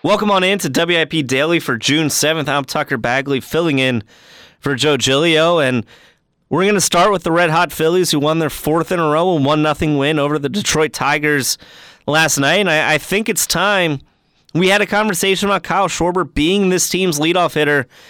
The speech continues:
full time. And I know it sounds silly. I know it looks silly, right? He, he isn't built like Rickey Henderson. He isn't built like Lou Brock, Tim Raines,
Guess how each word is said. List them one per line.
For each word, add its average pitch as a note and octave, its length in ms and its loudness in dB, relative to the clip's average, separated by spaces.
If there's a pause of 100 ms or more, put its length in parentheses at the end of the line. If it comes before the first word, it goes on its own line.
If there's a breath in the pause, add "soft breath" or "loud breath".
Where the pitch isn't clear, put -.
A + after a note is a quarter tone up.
(260 loud breath)
full F#3 280 0
time. C3+ 520 0
And B2+ 240 0 (640 soft breath)
I D3+ 80 0
know G3 140 4
it F#3+ 100 -2
sounds F#3 360 0
silly. G#3+ 220 2
I F#3+ 60 4
know A#3 160 4
it D#3+ 100 0
looks A#3 200 0
silly, A#2 420 -2 (180)
right? E3 200 2
He, F3 180 2
he F#3 160 2
isn't F#3+ 320 0
built D#3 220 2
like D3+ 200 -2
Rickey D#3+ 240 -2
Henderson. D#3+ 460 -2
He E3 80 0
isn't D#3 260 -2
built D3+ 260 2
like C#3 380 0 (380 loud breath)
Lou D#3+ 160 2
Brock, D3 360 2
Tim D3+ 280 0
Raines, C3+ 500 0